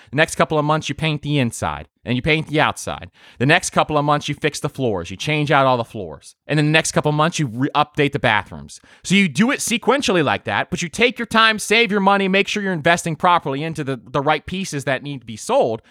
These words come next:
And then after two years, you sell the property for a hundred thousand dollar profit. Well, what's happening here is you're living for potentially free because when you sell the property,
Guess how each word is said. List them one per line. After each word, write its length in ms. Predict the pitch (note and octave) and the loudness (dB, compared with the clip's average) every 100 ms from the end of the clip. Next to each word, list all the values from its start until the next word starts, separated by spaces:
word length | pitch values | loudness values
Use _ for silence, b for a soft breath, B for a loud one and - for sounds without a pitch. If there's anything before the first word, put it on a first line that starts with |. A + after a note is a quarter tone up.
| B B - | B B -4
And 120 | F3 | 0
then 100 | F3 | 2
after 260 | A#3+ - G3 | 0 0 -4
two 180 | G3+ | -4
years, 520 | F#3+ B3 D4+ C#3+ C#3 - _ _ _ - | -2 0 0 -2 -4 -12 _ _ _ -4
you 180 | F3 C#4 | 0 0
sell 280 | - F3+ | 2 2
the 60 | D#3+ | 2
property 420 | - D#3 D#3 E3+ | 2 2 2 -4
for 140 | E3+ F3 | -4 -2
a 60 | |
hundred 320 | C#3+ G3+ G3 | 2 2 2
thousand 300 | E3+ D3 D#3 | 2 2 0
dollar 260 | C3+ A#2 A#2+ | -2 -2 -2
profit. 480 | - A3 D3+ D#2+ - b - | 0 0 -2 -8 -16 b -4
Well, 120 | D#3+ | 2
what's 180 | C#4 - | 2 4
happening 440 | C#4 E4+ G#3 D3 | 2 2 0 -2
here 200 | C#3+ C3+ | -4 -2
is 240 | B2+ B2+ b b | -2 -4 b b
you're 180 | B2+ D3+ | -4 -2
living 460 | D#3 C4+ B3 A3+ - _ | 2 2 0 -4 -8 _
for 140 | D#3+ | -8
potentially 540 | - - A3 A#3 A3+ | -6 0 0 0 -2
free 340 | F3 A#3 G3 G3 | -4 -4 -4 -4
because 380 | G3 F3 D3 C#3 _ _ | -4 -2 -2 -4 _ _
when 220 | D#3 F3 | -2 -2
you 120 | D#3+ | 0
sell 200 | D3+ A#3 | 2 2
the 80 | C4 | 2
property, 480 | - D3 C3+ D#3+ | 2 2 2 -6